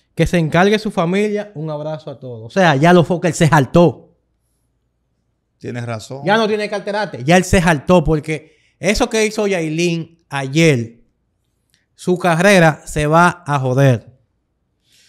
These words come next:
Speaker 2: Y tú sabes que ese es el objetivo principal de, de, de toda esta vaina. Yo creo que Sinai está trabajando como él quiere. El propósito final es ese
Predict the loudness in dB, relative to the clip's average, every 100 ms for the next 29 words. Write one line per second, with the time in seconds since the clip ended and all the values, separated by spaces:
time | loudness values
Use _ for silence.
0 | _ _ -10 -6 -2 0 0 0 -2 -2
1 | -2 -6 _ -8 -6 -2 -2 -2 -4 -4
2 | -6 -4 -6 -6 -8 -8 -4 -4 -6 -14
3 | -20 _ _ _ _ _ _ -14 -8 -8
4 | -8 -6 -6 -6 -8 -8 -6 -2 -2 -2
5 | 0 -2 -2 -4 -8 -12 -16 _ _ _
6 | -8 -4 -4 -4 -6 -4 -6 -4 -4 -4
7 | -8 -14 _ _ _ _ _ -4 -2 -2
8 | -4 -4 -6 -6 -8 -10 -10 -10 -10 -12
9 | -18 _ _ -6 -4 -2 -2 0 -2 -2
10 | -4 -4 -4 -4 -4 -6 -8 -8 -8 -8
11 | -10 -16